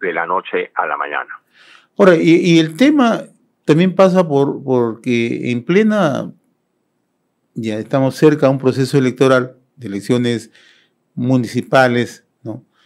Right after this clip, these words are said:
Speaker 2: y regionales, naturalmente también hay gente que busca aprovecharse de la situación, y lo hemos visto, ¿no? Usted que recorre todo el país ha visto, por ejemplo, lo que ocurrió en algún momento en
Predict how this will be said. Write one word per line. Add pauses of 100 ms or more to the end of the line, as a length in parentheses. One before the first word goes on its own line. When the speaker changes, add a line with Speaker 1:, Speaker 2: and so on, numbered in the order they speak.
(200)
Speaker 2:
y
regionales, (440)
naturalmente
también (600)
hay
gente
que
busca
aprovecharse
de
la
situación,
y
lo
hemos
visto,
¿no?
Usted
que (440)
recorre
todo
el
país
ha
visto,
por
ejemplo,
lo
que
ocurrió
en
algún
momento
en